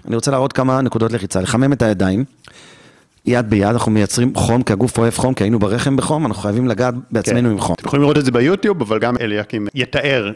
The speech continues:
Speaker 2: את
Speaker 1: כן.
Speaker 2: נקודת הלחיצה, אם אתם ש-, לא
Speaker 1: נשתדל
Speaker 2: ביוטיוב.
Speaker 1: כמה שיותר
Speaker 2: כן.
Speaker 1: לתאר, כאילו זה ברמה של, אה, ראייה.
Speaker 2: כן, ואתם גם יכולים אבל להיכנס ל-
Speaker 1: לחמם כ-, כף בכף. שוב, קודם כל אנחנו לוקחים שליטה עכשיו בעצמנו, זה, אני עסוק עכשיו בפעולה.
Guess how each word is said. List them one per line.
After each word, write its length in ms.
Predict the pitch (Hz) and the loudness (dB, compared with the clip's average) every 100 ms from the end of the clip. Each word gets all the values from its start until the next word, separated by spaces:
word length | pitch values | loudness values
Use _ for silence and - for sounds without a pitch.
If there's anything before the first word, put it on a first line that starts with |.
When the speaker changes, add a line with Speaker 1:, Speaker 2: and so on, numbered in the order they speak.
| 127 | -10
Speaker 2:
את 80 | 107 | -2
Speaker 1:
כן. 180 | 135 98 | -2 0
Speaker 2:
נקודת 300 | 101 107 113 | 0 -2 -2
הלחיצה, 340 | 101 - 101 | -4 -4 -2
אם 80 | 98 | -2
אתם 160 | 104 | -6
ש-, 160 | - - | -8 -8
לא 120 | 123 | -2
Speaker 1:
נשתדל 160 | 101 98 | 0 2
Speaker 2:
ביוטיוב. 200 | 117 120 | 2 2
Speaker 1:
כמה 200 | 123 120 | 0 0
שיותר 160 | 107 107 | 0 0
Speaker 2:
כן. 80 | |
Speaker 1:
לתאר, 280 | 113 110 120 | -2 -2 -4
כאילו 260 | 113 110 110 | -2 -2 0
זה 80 | 98 | 0
ברמה 320 | 98 101 98 | 0 0 -2
של, 220 | - 92 | -4 -4
אה, 200 | 90 87 90 | -4 -4 -2
ראייה. 220 | 104 98 | -2 0
Speaker 2:
כן, 140 | 110 95 | -2 -2
ואתם 180 | 131 | 0
גם 100 | 127 | 0
יכולים 200 | 135 123 | 0 0
אבל 100 | 101 | -2
להיכנס 340 | 98 92 90 - | -4 -6 -8 -6
ל- 180 | 87 117 | -4 -2
Speaker 1:
לחמם 340 | - 135 143 | 0 0 -2
כ-, 100 | - - - | -6 -14 -6
כף 200 | 131 113 | -4 -2
בכף. 400 | 101 - 101 117 - - _ _ - - | -4 -2 -4 -4 -10 -16 _ _ -20 -6
שוב, 280 | - 139 127 | 0 0 2
קודם 200 | 135 127 | 0 2
כל 80 | |
אנחנו 180 | 123 107 | 0 0
לוקחים 240 | 107 127 117 | 0 0 0
שליטה 260 | 104 107 | -2 -2
עכשיו 180 | 101 101 | -2 0
בעצמנו, 440 | 95 - 98 104 | -2 -2 -2 0
זה, 180 | 101 110 | 0 -2
אני 180 | 107 107 | 0 0
עסוק 240 | 95 143 | 0 -2
עכשיו 180 | 120 120 | 0 -2
בפעולה. 460 | 104 - 104 104 | -2 0 2 2